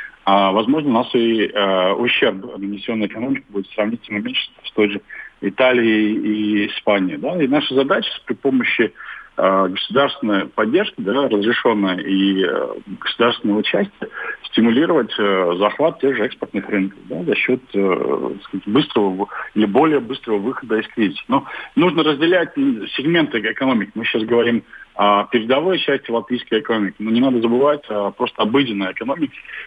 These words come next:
где любое, э, трудоместо, оно на вес золота.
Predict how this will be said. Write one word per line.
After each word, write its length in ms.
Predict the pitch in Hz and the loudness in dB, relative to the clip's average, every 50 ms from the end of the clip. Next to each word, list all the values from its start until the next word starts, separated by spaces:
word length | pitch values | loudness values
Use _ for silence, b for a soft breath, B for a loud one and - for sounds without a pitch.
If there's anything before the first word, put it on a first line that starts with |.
| B - | B -10
где 180 | 92 95 107 113 | -2 0 2 2
любое, 1000 | 107 107 110 113 127 131 131 123 113 113 107 95 98 101 101 98 98 92 90 80 | 4 2 2 2 2 4 4 4 2 2 0 0 0 0 0 0 2 2 0 -2
э, 40 | 80 - | -4 -4
трудоместо, 640 | - 113 110 110 120 123 147 175 - - - 104 | -4 0 0 2 2 2 2 0 -2 -4 -4 -2
оно 580 | 95 98 101 117 123 120 120 117 110 101 90 87 | -2 -2 -2 -2 -2 -4 -4 -4 -6 -6 -4 -2
на 120 | 104 104 | 0 2
вес 280 | 104 110 117 113 107 101 | 2 4 2 2 2 0
золота. 260 | 101 95 90 87 - | 0 -2 -2 -4 -8